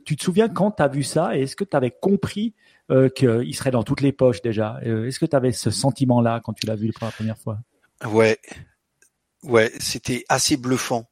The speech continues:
Speaker 2: Enfin, je, il y a des moments comme ça. Enfin, moi, je suis très technophile en plus, donc j'aime bien. Je suis à l'affût de tout ce qui est technologie, que ce soit des fusées, l'espace, euh, les téléphones, machin. Et parfois, il y a des trucs qui passent et tu les vois passer, tu dis, waouh, c'est rigolo.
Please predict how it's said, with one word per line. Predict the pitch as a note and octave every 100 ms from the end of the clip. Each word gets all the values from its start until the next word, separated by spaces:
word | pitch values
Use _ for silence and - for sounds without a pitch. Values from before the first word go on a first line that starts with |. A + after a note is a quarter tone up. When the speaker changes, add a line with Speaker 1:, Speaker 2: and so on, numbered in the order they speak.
| _
Speaker 2:
Enfin, | - B2+
je, | A2 B2+ B2 A#2+ A#2+ A#2+ C3+
il | C#3+ B2 B2
y | C3+
a |
des | C3+ C3+
moments | C#3+ C#3+ D#3+ F#3+
comme | - B2
ça. | - C#3 E3+ D3
Enfin, | - A#2 A2+
moi, | C3
je | C#3+
suis | -
très | - C#3+ A#2
technophile | - - C3 - D#3+
en | D#3
plus, | - C#3+ B2
donc | A2
j'aime | G2+ A2
bien. | A2+ B2+
Je | C3
suis | - G#2
à | G#2+
l'affût | G#2+ - B2
de | A2
tout | G2+ - -
ce |
qui | - A#2
est | A#2 G#2+
technologie, | A2 - A2 G#2+ A#2+
que |
ce | -
soit | G2 G#2
des | G2+
fusées, | - G#2+ G#2 A2 A2
l'espace, | G#2+ - - G#2 A2+ A2+
euh, | G#2+
les |
téléphones, | - B2 A2 A#2+ A#2
machin. | A2 - D3 _ _ - - - - - - _
Et | B2 B2
parfois, | B2 - - - D#3+ D#3
il | A#2+
y | A#2+
a |
des | A#2+
trucs | - E3+
qui | - D3
passent | - D#3 F3+ - -
et | B2+
tu | -
les | B2+
vois | C3 C3+
passer, | C#3+ -
tu | -
dis, | A#2+ C#3
waouh, | F3+ F#3 D#3
c'est | - C3+
rigolo. | B2+ B2 C#3